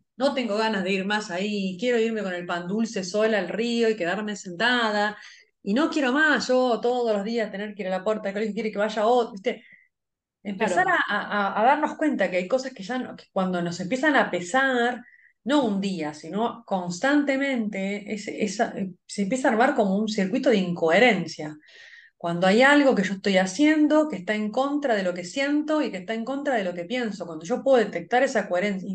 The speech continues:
Speaker 1: esa, esa falta de coherencia en algún área, está bueno. Entonces decir, "Bueno, la verdad que yo estoy diciendo que sí y estoy haciendo esto, pero quiero decir que no", ¿no? Y, y bueno, y también empezar como a refrescar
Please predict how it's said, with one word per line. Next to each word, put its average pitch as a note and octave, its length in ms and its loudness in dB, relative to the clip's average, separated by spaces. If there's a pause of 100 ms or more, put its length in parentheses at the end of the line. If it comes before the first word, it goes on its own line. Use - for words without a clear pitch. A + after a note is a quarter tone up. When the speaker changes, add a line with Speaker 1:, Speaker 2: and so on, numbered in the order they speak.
(160)
Speaker 1:
esa, F#3+ 360 -6 (840)
esa F#3 460 4
falta A#3+ 300 6
de G#3+ 160 6
coherencia G3+ 560 4
en E3+ 80 0
algún G#3+ 220 2
área, F#3+ 640 2
está C4 260 -2
bueno. C#4 260 2
Entonces G3+ 360 -4
decir, A3+ 160 -4
"Bueno, A#3+ 180 -2
la F#3+ 60 2
verdad C4 200 2
que B3 80 -4
yo C4+ 120 -4
estoy C4+ 160 -2
diciendo A#3+ 380 0
que G3+ 120 0
sí D#4 440 -2 (840)
y G3 80 -6
estoy B3+ 160 0
haciendo B3+ 440 2
esto, E4 460 0
pero F3+ 160 -4
quiero C#4+ 160 0
decir B3+ 240 -6
que A3+ 100 -4
no", A3+ 440 -6 (720)
¿no? G#3+ 320 -6
Y, F3+ 400 -8
y - 40 -6
bueno, G#3+ 320 -2
y F#3 80 -8
también F#3+ 320 2
empezar A#3+ 340 2
como A3 180 2
a F#3 60 4
refrescar G#3 800 0